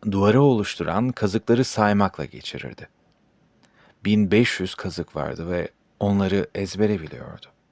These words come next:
Kazıkların her biri bir günü betimliyordu, belirtiyordu. Her gün içlerinden birine toplama ekliyordu.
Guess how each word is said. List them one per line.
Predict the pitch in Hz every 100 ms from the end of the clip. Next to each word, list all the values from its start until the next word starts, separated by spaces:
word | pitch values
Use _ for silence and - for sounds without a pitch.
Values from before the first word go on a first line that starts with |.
| _ _ - - - -
Kazıkların | 110 110 - 131 131 127
her | - - 139 135
biri | - 67 120 139 120
bir | 135
günü | 135 131
betimliyordu, | 107 - 65 60 62 - - - _ _ _ 80
belirtiyordu. | 76 67 - - - - - _ _ _ _ _ -
Her | 104 110
gün | 98 80
içlerinden | 107 - - 101 98 95 98 95
birine | 113 101 - 113 120
toplama | 113 101 110 98
ekliyordu. | 80 - 58 55 -